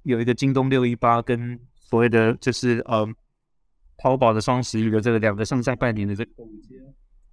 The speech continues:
那就发现说他们从可能一开始就是，呃，几百万笔订单，到几千万笔订单，到几亿笔订单，到几十亿笔订单，就是说，所以处理这种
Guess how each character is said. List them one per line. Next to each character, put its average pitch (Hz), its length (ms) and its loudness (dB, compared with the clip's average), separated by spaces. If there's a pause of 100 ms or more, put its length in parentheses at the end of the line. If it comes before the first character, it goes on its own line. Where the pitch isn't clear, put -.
(100)
那 156 100 0
就 156 120 2
发 156 160 2
现 156 220 0
说 147 120 0
他 156 140 0
们 143 80 0
从 123 300 -6
可 123 100 -2
能 120 120 -4
一 147 60 -2
开 143 220 0
始 120 180 -10
就 113 100 -8
是， 117 300 -4 (440)
呃， 120 180 2
几 131 160 0
百 123 140 2
万 123 140 2
笔 107 120 -2
订 107 220 -4
单， 107 320 -4 (460)
到 127 200 4
几 113 160 -2
千 127 180 0
万 127 100 0
笔 104 100 -2
订 104 240 -6
单， 104 280 -4 (400)
到 135 120 2
几 - 200 -10
亿 139 260 0
笔 113 180 -2
订 113 240 -4
单， 117 220 -2
到 143 160 0
几 123 180 -8
十 135 240 -4
亿 165 120 2
笔 127 120 0
订 131 240 -2
单， 127 220 0
就 170 80 -2
是 160 60 -2
说， 175 180 0 (340)
所 - 220 2
以 170 140 0 (160)
处 - 260 -6
理 190 120 -2
这 185 180 2
种 135 240 0